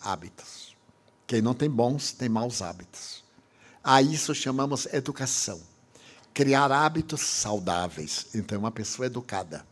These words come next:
Quem tem hábitos doentios é uma pessoa deseducada. Então, qual é o destino? Se a pessoa é educada, é uma pessoa pacífica, harmônica. Se não é, é uma pessoa desequilibrada.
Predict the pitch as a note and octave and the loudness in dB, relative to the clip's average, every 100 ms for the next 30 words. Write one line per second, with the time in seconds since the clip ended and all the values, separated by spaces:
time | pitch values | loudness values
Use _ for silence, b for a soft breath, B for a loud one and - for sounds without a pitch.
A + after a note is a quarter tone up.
0 | _ _ - B B B B - D#3+ E3 | _ _ -20 B B B B 0 2 4
1 | D#3+ A2 G2+ - G2 F2 A2+ C#3 C3 D3 | 4 4 2 -2 -8 0 2 2 -2 -2
2 | D#3 D#3+ B2 A2+ A2 G#2+ - B2+ C3 - | 0 0 0 2 6 6 4 0 -2 -6
3 | - F2+ G#2 G#2 A2+ A2 A2 G2 E2+ D#2+ | -14 -4 -2 -2 -4 -6 -12 -12 -12 -16
4 | - _ _ b b b b b D#3 G3 | -20 _ _ b b b b b 4 6
5 | F#3+ G3 F#3+ E3 D3+ - - A2 F2 D#2+ | 6 6 6 4 2 0 0 -2 -2 -8
6 | - B B B B - D#3 D3+ B2+ - | -18 B B B B 2 4 4 2 2
7 | A2+ G2 A2 - C#3+ F3 E3+ C#3+ A2+ - | 0 0 -4 -2 -2 -2 -2 0 0 0
8 | G#2+ G#2 - - F3+ - G2 G2 - B2 | -2 -2 -2 -2 -4 -8 -10 -10 -4 -2
9 | A2 C#3+ D3+ F#2 - - _ - - A#2+ | 0 0 0 -2 -6 -20 _ -8 -4 0
10 | A2 A#2 G#2+ A#2+ B2+ B2 A#2+ - A#2+ G#2+ | 2 2 2 0 -2 -2 -4 -2 -4 -4
11 | A#2 - C3+ G#2 F2 D#2+ E2 | -8 -8 -8 -4 -4 -6 -12